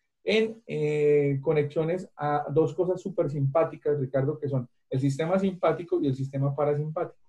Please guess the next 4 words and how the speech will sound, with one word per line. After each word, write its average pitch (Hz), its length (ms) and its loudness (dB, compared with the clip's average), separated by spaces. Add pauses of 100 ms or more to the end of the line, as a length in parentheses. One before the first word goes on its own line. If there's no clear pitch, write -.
(960)
El 127 60 0
sistema 160 340 2
simpático 180 580 0
genera 151 480 2